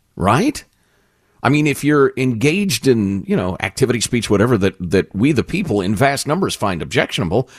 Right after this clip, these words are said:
you think you would stop. But I think that the, the, uh, the secret, the, the open secret, is that anger, angst, hate, resentment raise money. Keeping it whipped up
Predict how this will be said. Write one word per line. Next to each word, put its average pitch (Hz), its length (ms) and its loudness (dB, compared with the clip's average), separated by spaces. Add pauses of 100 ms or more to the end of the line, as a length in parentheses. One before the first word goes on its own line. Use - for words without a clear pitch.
you 117 160 0
think - 380 -2
you 104 80 -2
would 82 180 -2
stop. - 800 -4 (840)
But 127 160 2
I 123 80 0
think 190 240 -4
that 113 220 0
the, 104 120 -2
the, 87 480 -2
uh, 67 480 -6
the 90 200 -4
secret, - 580 -2
the, 73 280 -2
the 71 280 -8 (340)
open 135 400 0
secret, 95 460 -2 (480)
is 98 240 2
that 85 420 2 (540)
anger, 202 600 0
angst, 160 520 -2
hate, - 720 -4 (100)
resentment 120 560 -4 (420)
raise 101 300 0
money. 127 380 -2 (1040)
Keeping 185 520 2
it 104 180 -2
whipped 107 380 0
up 82 260 0